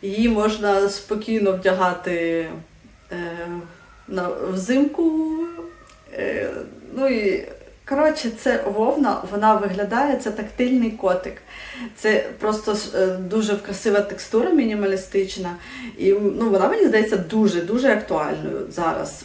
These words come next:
от в сучасних тенденціях, з якоюсь красивою спідницею Максі. Е, отже, раджу звернути увагу.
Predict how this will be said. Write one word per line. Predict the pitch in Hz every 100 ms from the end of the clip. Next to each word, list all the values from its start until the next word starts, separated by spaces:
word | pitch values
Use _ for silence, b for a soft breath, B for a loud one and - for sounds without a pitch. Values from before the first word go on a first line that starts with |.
| 175
от | 185
в | -
сучасних | 185 196 - - 170
тенденціях, | - 170 180 269 - 175 - - B B B 175
з | 165
якоюсь | 190 190 233 233 196
красивою | - 185 - 233 202 190
спідницею | - 196 185 220 359 - 262 214 180 -
Максі. | 170 170 - - 175 B B B B B B _ _ _ _ -
Е, | 190 196 196 196 190 185 185 160 B B B B B B - _
отже, | - 190 165 160
раджу | 185 196 170
звернути | 170 190 185 180 170
увагу. | 165 160 160